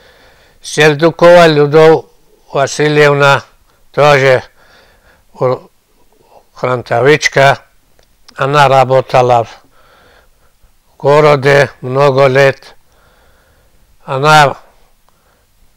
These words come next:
родилась в Волгоградской области, но рядовая войны стала хасавюртовкой, и ее чтим,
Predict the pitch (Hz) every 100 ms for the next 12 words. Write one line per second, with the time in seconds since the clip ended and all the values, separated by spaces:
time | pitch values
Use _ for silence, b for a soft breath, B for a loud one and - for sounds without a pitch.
0 | _ _ 139 131 131 135 135 120 - -
1 | - 127 127 123 135 160 - - 151 143
2 | 151 139 143 131 - 139 131 120 _ _
3 | _ _ _ _ _ _ 143 156 139 139
4 | 123 131 139 147 143 127 104 - 127 127
5 | 147 151 - - 135 131 113 131 - 123
6 | 123 147 139 143 131 - 135 127 b b
7 | b b b b _ - 135 135 131 127
8 | - _ - 131 143 147 127 - - -
9 | - 147 151 156